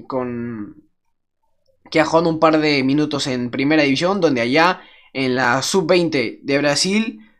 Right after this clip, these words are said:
hay jugadores como Andreu Santos, Marcos Leonardo, Marlon Gómez, eh, Robert Renan, que, que es un jugador importantísimo en el Corinthians, eh, Patrick, em, y demás. A ver, ¿qué decir?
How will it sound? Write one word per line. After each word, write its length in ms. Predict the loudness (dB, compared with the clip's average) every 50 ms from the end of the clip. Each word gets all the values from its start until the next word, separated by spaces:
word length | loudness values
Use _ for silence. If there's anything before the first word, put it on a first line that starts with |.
| _ -8
hay 140 | -2 -2 -2
jugadores 440 | 0 0 0 0 2 0 0 -2 -4
como 460 | -6 -6 -6 -6 -6 -6 -6 -4 -4
Andreu 320 | -4 -2 -2 -2 -2 -2 0
Santos, 600 | 4 4 4 4 2 2 2 2 2 2 2 -2
Marcos 260 | -2 -2 -4 -4 -4
Leonardo, 560 | -2 0 2 2 4 4 4 4 6 4 6
Marlon 400 | 4 2 0 0 -2 -2 -2 0
Gómez, 640 | 4 4 4 4 4 2 0 0 0 -2 -4 -6 -6 -6
eh, 400 | -4 -4 -2 -2 -2 0 0 -2 -2 -4 -6 -12 -20 _ _ -2
Robert 360 | 2 2 4 6 4 4 2
Renan, 520 | 0 -2 0 2 2 2 2 0 -2 -4
que, 320 | -2 -4 -4 -4 -4 -6 -4
que 160 | -2 0 0
es 140 | 0 0 -2
un 100 | -4 -4
jugador 320 | -2 0 0 0 2 0
importantísimo 640 | 0 -2 -2 -4 -4 -4 -2 -2 -2 -2 -2 -2 -2
en 80 | -2
el 120 | -2 -4 -2
Corinthians, 720 | -2 -2 0 0 0 -2 -2 0 0 0 0 -2 -4 -8 -14 -20 -20 -20 -20 _ _ _
eh, 280 | -4 -2 0 0 0 2
Patrick, 720 | 4 4 4 4 2 2 2 2 2 2 0 -4 -8 -10 -8
em, 840 | -4 -4 -2 -2 -2 -4 -6 -8 -8 -6 -8 -8 -8 -8 -10 -12 -12 -14 -18 -20 -20 -12
y 180 | -6 -4 -2 -2
demás. 400 | 0 0 2 2 2 0 -2 -2
A 60 | -2
ver, 380 | 0 0 0 0 -2 -6 -10 -16 _ _ _ _ _ _ _ _ _ _ -2
¿qué 120 | 0 0 0
decir? 520 | 0 0 -2 -2 -4 -4 -8 -14 -20 _